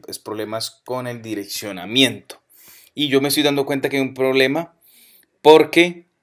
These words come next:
en la pantalla del P L C, ¿se acuerdan que coloqué el status? Y ahí estoy viendo cuatro cinco, que significa un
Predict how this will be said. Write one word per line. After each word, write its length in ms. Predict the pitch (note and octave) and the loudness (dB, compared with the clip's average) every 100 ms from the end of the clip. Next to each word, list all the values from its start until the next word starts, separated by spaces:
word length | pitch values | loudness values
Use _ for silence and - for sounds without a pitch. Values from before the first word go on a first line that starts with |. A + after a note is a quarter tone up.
| _ | _
en 400 | A2+ A#2 A2+ A2+ | 4 6 6 4
la 160 | G#2+ G#2 | -2 -2
pantalla 760 | G#2+ G#2+ G2 D3+ E3+ D3+ D#3 | -4 -6 0 4 4 4 2
del 240 | D3 A2+ - | 2 0 -2
P 220 | - A#2 | 2 2
L 180 | A#2+ A#2+ | 2 0
C, 180 | D3 C#3 | 0 -2
¿se 100 | B2+ | -2
acuerdan 300 | - A#2 B2+ | -4 -8 -6
que 60 | |
coloqué 300 | A#2+ G#2 - | -4 -4 -4
el 100 | A#2 | -6
status? 640 | A#2 - D3 C#3+ F3+ - - | -4 0 0 0 -8 -10 -10
Y 140 | G#2 | -6
ahí 140 | G2+ A2 | -4 -4
estoy 220 | - C3 | -6 -8
viendo 360 | A#2+ A#2 A#2 A2+ | -8 -6 -8 -2
cuatro 360 | A#2+ A#2 A#2+ | 0 0 -2
cinco, 340 | A#2 C3 C3+ C3+ | -6 -6 -8 -8
que 120 | A2+ | -8
significa 800 | A2+ G2+ G2 A2+ A2 A#2+ A#2+ _ _ _ _ | -8 -10 -8 -10 -4 -4 -4 _ _ _ _
un 380 | - A2 A#2 G#2+ | -18 -14 -14 -14